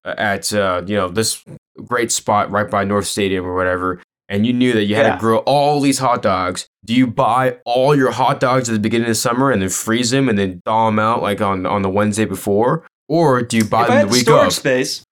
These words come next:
Speaker 2: but I'm probably buying the week of.
Speaker 1: Exactly, and I feel
Speaker 2: I'm
Speaker 1: like
Speaker 2: probably
Speaker 1: most people are,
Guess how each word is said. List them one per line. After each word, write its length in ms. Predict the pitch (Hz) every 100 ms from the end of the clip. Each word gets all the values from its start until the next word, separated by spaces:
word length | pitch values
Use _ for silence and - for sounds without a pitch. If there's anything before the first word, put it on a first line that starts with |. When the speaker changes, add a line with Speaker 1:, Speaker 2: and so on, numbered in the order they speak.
| _
Speaker 2:
but 200 | 131 - -
I'm 180 | 196
probably 300 | 190 285 277
buying 280 | 202 196 190
the 80 | 190
week 200 | 190 196
of. 320 | 202 - - -
Speaker 1:
Exactly, 480 | 135 156 180 170 98
and 140 | 123
I 60 | 135
feel 80 | 151
Speaker 2:
I'm 40 |
Speaker 1:
like 80 | 175
Speaker 2:
probably 200 | 208 214
Speaker 1:
most 140 | 147
people 140 | 156 151
are, 100 | 165